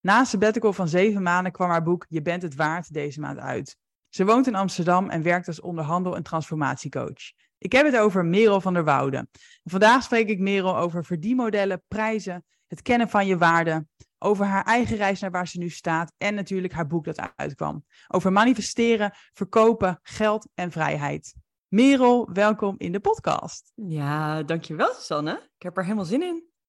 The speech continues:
Speaker 1: Ja, en gefeliciteerd natuurlijk met je boek.
Speaker 2: Ja, dankjewel. Ja, je weet er natuurlijk alles van. Het is zo onwerkelijk om dat, om dat uiteindelijk dat boek in je handen te hebben.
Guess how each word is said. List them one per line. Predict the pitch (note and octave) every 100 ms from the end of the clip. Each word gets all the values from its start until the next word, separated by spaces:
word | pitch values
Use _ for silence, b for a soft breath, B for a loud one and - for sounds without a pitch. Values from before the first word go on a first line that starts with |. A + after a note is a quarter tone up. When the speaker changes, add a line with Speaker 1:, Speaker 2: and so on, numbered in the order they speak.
| _
Speaker 1:
Ja, | F#3+ F3
en | A3
gefeliciteerd | B3 - F#4 F4 D4+ - F4 A4+ A4+
natuurlijk | C#4+ B3+ A#3+ A#3
met | B3+
je | C#4
boek. | D#4+ C5+ - - _ _ _
Speaker 2:
Ja, | F3+ F3 D#3
dankjewel. | F3+ F3+ E3+ F3 E3 D#3 D3+ _
Ja, | F3+
je | F#3+ G3
weet | A3+ B3+
er |
natuurlijk | A#3+ A#3+ A#3 A3
alles | A#3+ A3+
van. | - B3 G3+
Het | F#3
is | F#3+ -
zo | B3
onwerkelijk | B3+ A3+ G3+ G#3+ D#4 D#4+ E3 D#3 -
om | F#3+
dat, | F#3 F#3 - _
om | F#3+
dat | F#3+ G3
uiteindelijk | G3 G#3 G3+ G#3
dat | E3
boek | C4+ D#4
in | F3+
je | D#3+
handen | G#3 B3 F#3
te | D#3
hebben. | C#3 C3+ C3+